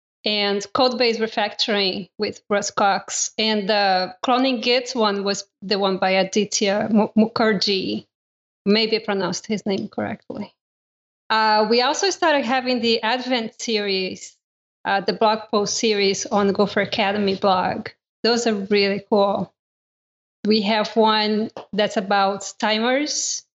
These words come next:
and a really good one about contributing to the, to Go. And that got the blessing from Brad. Um, <laughs> and there are a bunch of really good ones. It's a long list. And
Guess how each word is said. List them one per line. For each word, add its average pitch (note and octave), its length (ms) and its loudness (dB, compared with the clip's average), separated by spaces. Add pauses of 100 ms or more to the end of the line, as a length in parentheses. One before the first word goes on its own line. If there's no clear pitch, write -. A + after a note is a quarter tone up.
(340)
and G#3 440 0
a G#3+ 80 2
really B3+ 300 0
good B3+ 220 2
one A3 240 2
about G3+ 500 0
contributing A3+ 880 2
to G3+ 180 -4
the, G3+ 480 0 (320)
to A3 120 2
Go. A3 580 2 (500)
And G3+ 140 2
that A3 140 -2
got G#3+ 140 -2
the G#3+ 60 -2
blessing G3+ 460 -2
from F#3+ 400 -4
Brad. G3 340 0 (640)
Um, F#3 520 -2 (1040)
<laughs> - 260 -2 (1040)
and A#3 420 2 (200)
there B3+ 400 0
are D4+ 80 0
a A3+ 40 -6
bunch A3+ 200 0
of G3+ 140 -2
really G3 180 0
good G3+ 180 -2
ones. G3+ 500 -6
It's - 480 -4 (260)
a A3 60 -4
long G3+ 220 2
list. - 580 -4 (200)
And G#3+ 300 0